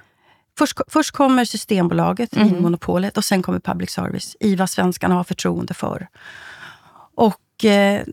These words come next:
Speaker 1: alltså, det är ett massivt förtroende för de här institutionerna. Men det är klart att alla kan ju plocka något program eller någon person som man tycker är extremist eller, eller liksom visar att det här har en ideologisk slagsida. Men om man slår ut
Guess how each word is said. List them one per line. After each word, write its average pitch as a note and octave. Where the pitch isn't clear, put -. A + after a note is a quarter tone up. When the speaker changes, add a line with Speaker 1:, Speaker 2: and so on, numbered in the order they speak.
Speaker 1:
alltså, G#3+
det G3+
är G#3+
ett -
massivt B3
förtroende F3+
för F#3
de F3+
här F#3
institutionerna. -
Men G3+
det -
är G#3+
klart C4
att A3
alla G#3
kan C#4+
ju C#4
plocka F#3+
något A3
program F3+
eller F3+
någon G#3+
person F#3
som F#3+
man F3+
tycker F3+
är E3+
extremist E3+
eller, E3
eller E3+
liksom D#3+
visar E3+
att E3
det -
här E3
har D#3+
en E3
ideologisk E3
slagsida. F3
Men F#3+
om F#3+
man F#3+
slår G3+
ut B3+